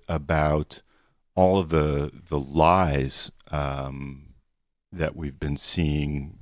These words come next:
uh, from, uh, the, the kind of left-leaning media or the mainstream media in the past few years. And, and based on those lies, the hysterical attacks on anyone,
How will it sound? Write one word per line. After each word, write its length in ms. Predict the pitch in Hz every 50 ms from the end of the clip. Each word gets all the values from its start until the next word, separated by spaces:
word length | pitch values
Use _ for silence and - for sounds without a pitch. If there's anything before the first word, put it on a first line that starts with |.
| - -
uh, 340 | - 71 73 73 71 71 - - -
from, 840 | - - - - - - 82 78 76 76 76 73 73 76 78 76 71 - _ _ _ _ _ _ _ _ _ _ _ _ _ -
uh, 160 | 78 76 76
the, 240 | 65 - 73 78 - -
the 100 | - 85
kind 320 | - - - 82 76 76
of 320 | 73 73 69 - - - _ _ _ _ _ _ _ _ _ _ _ _ _ -
left-leaning 1080 | 85 80 85 87 87 85 - - - 87 82 80 80 78 76 76 78 76 76 80 - -
media 500 | - 98 113 139 143 127 92 73 - - - _ _
or 200 | - 90 85 82
the 180 | 69 78 76
mainstream 580 | 71 87 107 139 151 - - - 90 82 76 71
media 340 | 69 69 65 65 64 60 60
in 100 | 65 69
the 80 | 71
past 380 | - - - - 73 - - -
few 180 | - - 78 71
years. 520 | 67 67 64 60 60 - - - - - _ _ _ _ _ _ _ _ _ _ _ _ _
And, 720 | - 92 87 90 85 87 87 82 85 85 85 85 82 - - _ _ _ _ _ _ _ _ -
and 300 | 92 90 87 87 76 -
based 340 | - 107 123 135 - - -
on 180 | 101 87 85 80
those 280 | 76 76 73 71 -
lies, 500 | 80 76 73 73 73 73 71 69 - -
the 320 | - 78 78 78 78 78 - _ _ _ _
hysterical 960 | - - 90 - - - - - - - 143 143 143 151 131 117 - 90 92 85
attacks 540 | 82 - - - 104 101 90 85 - - -
on 140 | 80 76 -
anyone, 640 | - - 101 120 135 131 107 78 71 71 69 69